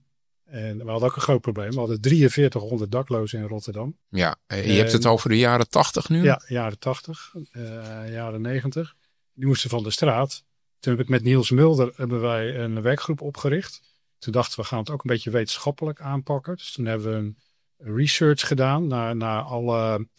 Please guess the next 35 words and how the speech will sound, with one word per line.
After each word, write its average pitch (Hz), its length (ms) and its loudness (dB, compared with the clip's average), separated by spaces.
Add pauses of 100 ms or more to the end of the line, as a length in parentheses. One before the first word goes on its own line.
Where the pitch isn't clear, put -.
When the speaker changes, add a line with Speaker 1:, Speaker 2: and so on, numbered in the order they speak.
(240)
Speaker 1:
artikelen 120 640 0
wereldwijd 113 680 0
over, 113 460 -2
over 113 160 -8
deze 110 240 -2
doel-, 127 320 -6
doelgroep, 143 380 -2
hè, 156 120 -4
bemoeizorg. 139 580 -4 (340)
Hoe - 120 -20
pa-, 147 140 -2
hoe 120 300 0
los 131 280 0
je 120 60 -8
dat 110 140 -2
nou 110 200 -4
op? 185 160 -6 (600)
Toen 120 240 -2
zagen 135 400 2
we 131 80 -2
een 120 120 -4
heel 147 160 4
mooi, 123 440 0
eh, 110 160 -2 (320)
systeem. 160 600 2 (160)
Rokers 123 400 0
noemde 139 220 2
het 139 120 -2
al. 175 340 -4
A 131 120 0
C 123 280 2
T, 160 300 0
Assertive 139 520 -2
Community 139 440 -2
Treatment. 151 580 -4